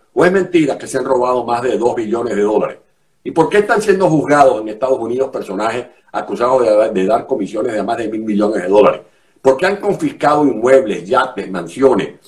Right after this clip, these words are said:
eh, eh, depósitos de cuatro mil, tres mil, cinco mil millones de dólares. ¿De quién es ese dinero? Entonces, por favor, nosotros aquí, aquí lo que no puede haber es complicidad.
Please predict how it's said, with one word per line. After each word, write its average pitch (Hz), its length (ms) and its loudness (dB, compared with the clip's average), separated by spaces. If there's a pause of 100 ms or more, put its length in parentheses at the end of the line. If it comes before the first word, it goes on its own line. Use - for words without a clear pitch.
(300)
eh, 101 540 0
eh, 104 260 -2
depósitos 135 800 2
de 101 140 -2
cuatro 101 300 -2
mil, 123 300 0
tres 98 200 -2
mil, 113 360 -4 (220)
cinco 101 320 0
mil 120 140 2
millones 120 340 4
de 101 80 2
dólares. 151 360 4 (260)
¿De 131 120 2
quién 190 180 4
es 196 200 4
ese 165 80 2
dinero? 110 480 0 (380)
Entonces, - 320 -8 (100)
por 82 160 -4
favor, - 680 0 (260)
nosotros 87 340 -6
aquí, 131 240 0
aquí - 220 -4
lo 117 120 2
que 156 80 2
no 147 120 2
puede 160 160 4
haber 156 180 2
es 151 80 -2
complicidad. 165 920 0